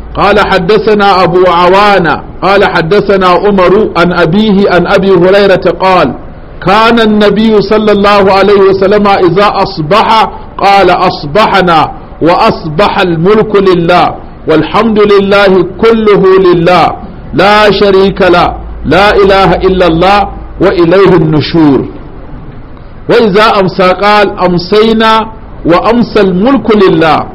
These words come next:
والحمد كله لله لا شريك له لا إله إلا الله وإليه المصير." "أصبحنا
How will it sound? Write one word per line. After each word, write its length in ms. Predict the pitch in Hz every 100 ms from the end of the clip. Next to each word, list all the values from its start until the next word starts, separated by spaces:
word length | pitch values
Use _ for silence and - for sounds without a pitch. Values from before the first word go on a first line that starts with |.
| - - - - -
والحمد 580 | 175 185 - 233 254 226
كله 500 | - 254 262 247 208 214
لله 420 | 202 185 170 156 117 -
لا 180 | 143 220 220
شريك 340 | 208 202 196 190
له 260 | 180 170 - - - -
لا 560 | 123 147 185 202 202 202
إله 400 | 196 196 190 180
إلا 320 | 175 180 180 170
الله 300 | 156 185 196 185 - -
وإليه 480 | 175 185 151 180 208 190
المصير." 500 | 185 170 - 170 143 120 - - - - - - - - - - - - - - - - - - - - - - - - - -
"أصبحنا 640 | - - 147 196 202 196 202